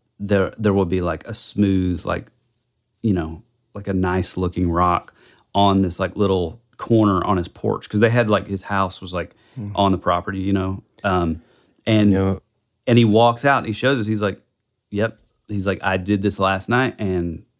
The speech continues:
Speaker 1: here's the stone."
Speaker 2: Man, I didn't know you were gonna get into cloaking, and it's kinda funny that you did, because here's the thing I've kinda been wondering about lately. I don't think necessarily it was groundbreaking,
Speaker 1: Mm-hmm.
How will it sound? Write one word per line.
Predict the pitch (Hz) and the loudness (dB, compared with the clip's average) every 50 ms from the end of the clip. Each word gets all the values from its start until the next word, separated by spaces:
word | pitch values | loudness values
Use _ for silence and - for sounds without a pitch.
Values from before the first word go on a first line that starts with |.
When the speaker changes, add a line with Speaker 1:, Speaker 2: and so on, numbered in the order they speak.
| _ _ _ _ | _ _ _ _
Speaker 1:
here's | - - 95 95 98 95 | -12 -6 -4 -2 -2 -2
the | 92 107 | -2 -2
stone." | 104 - - 82 78 71 - - - _ _ _ _ _ _ _ _ - | -2 -2 -4 -8 -8 -10 -10 -14 -18 _ _ _ _ _ _ _ _ -4
Speaker 2:
Man, | 107 101 95 95 92 85 80 76 - - | -2 0 2 2 2 0 0 -2 -4 -4
I | 90 92 92 | -2 0 0
didn't | 92 92 95 92 98 104 98 85 - _ _ _ - | 2 2 2 2 4 2 2 0 -2 _ _ _ -4
know | 113 107 107 104 | 0 2 2 4
you | 107 104 98 95 | 4 2 2 0
were | 92 92 | 0 0
gonna | 90 87 | 0 -2
get | 87 85 85 - - | 0 0 -2 -2 -2
into | - - - 87 87 85 85 80 76 76 - | -4 -6 -4 -2 -2 0 0 -2 -4 -6 -10
cloaking, | - - - - 139 143 143 - - 87 78 82 | -14 -8 -2 0 0 0 0 -2 -2 -2 -2 -2
and | - - | -4 -6
it's | 80 71 - - - - - _ _ _ _ - | -8 -8 -10 -12 -16 -16 -18 _ _ _ _ -16
kinda | - - 82 82 87 90 | -10 -6 -4 -4 -2 -2
funny | - 101 95 87 | 0 0 2 2
that | 85 80 | 2 0
you | 76 78 | -2 -4
did, | 76 76 92 90 85 73 | -4 -2 -2 0 0 -2
because | 76 76 - 87 85 85 - - - _ | -2 -4 -4 -4 -4 -4 -6 -8 -12 _
here's | - - - 139 123 | -6 -2 -2 0 0
the | 139 113 | 0 -2
thing | - - 98 95 90 | 0 0 2 2 2
I've | 85 78 92 87 80 - - | 0 0 -2 -2 -4 -6 -10
kinda | - - 98 101 98 | -4 -2 0 0 2
been | 95 95 92 | 2 2 2
wondering | 87 82 76 69 73 | 0 0 -2 -2 -4
about | 76 76 73 71 69 | -4 -4 -4 -4 -6
lately. | 69 69 - 60 60 - - _ _ _ _ _ _ | -8 -8 -10 -10 -12 -14 -16 _ _ _ _ _ _
I | - - 110 | 0 2 2
don't | 107 95 | 2 2
think | - 101 87 80 - _ _ _ _ | 2 0 -2 -2 -4 _ _ _ _
necessarily | - 120 92 90 87 85 76 - 82 82 82 80 | -4 -2 -2 -2 -2 -4 -4 -2 0 0 2 2
it | 80 78 | 0 -2
was | 78 78 80 - - _ _ - | -4 -6 -10 -12 -16 _ _ -10
groundbreaking, | - - 92 85 82 87 95 90 92 92 98 95 107 101 98 98 95 - - _ _ _ _ _ - | -4 -2 0 2 2 2 2 2 2 2 2 2 2 2 2 2 2 0 -4 _ _ _ _ _ 2
Speaker 1:
Mm-hmm. | 117 107 104 95 87 | 2 4 4 4 2